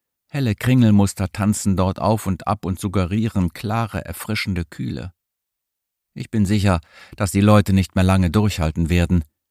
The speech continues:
Sie können es gar nicht, weil sie am Ende sind. Sie werden von uns verlangen, dass wir uns stellen, damit sie nicht wegen uns verdursten.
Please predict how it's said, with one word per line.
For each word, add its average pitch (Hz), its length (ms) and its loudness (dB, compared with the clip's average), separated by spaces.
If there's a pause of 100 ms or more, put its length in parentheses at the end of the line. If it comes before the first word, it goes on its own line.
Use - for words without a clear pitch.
(340)
Sie - 100 -12
können 156 280 -4
es 104 160 -4
gar 110 180 4
nicht, 117 240 4
weil 113 140 -6
sie 113 100 -6
am 113 100 -2
Ende 110 300 4
sind. 85 380 0 (760)
Sie 101 160 -6
werden 127 240 4
von 120 160 0
uns 135 180 -2
verlangen, 127 420 4
dass 120 180 0
wir 117 80 -4
uns 120 160 -2
stellen, 120 600 0 (100)
damit 92 280 -8
sie 101 100 0
nicht 98 180 0
wegen 101 220 4
uns 117 240 2
verdursten. 107 720 0